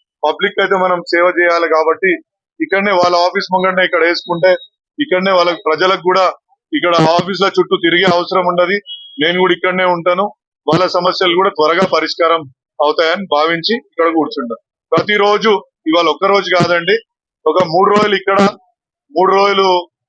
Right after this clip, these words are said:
అల్వాల్లో, అవసరమైతే జిహెచ్ఎంసీ ప్రధాన కార్యాలయం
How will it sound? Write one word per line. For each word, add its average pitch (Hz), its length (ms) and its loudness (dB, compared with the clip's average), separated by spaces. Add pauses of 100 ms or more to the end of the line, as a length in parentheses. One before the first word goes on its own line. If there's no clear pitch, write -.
(200)
అల్వాల్లో, 202 720 2 (500)
అవసరమైతే 196 720 0
జిహెచ్ఎంసీ 196 680 -2
ప్రధాన 185 400 0
కార్యాలయం 190 580 0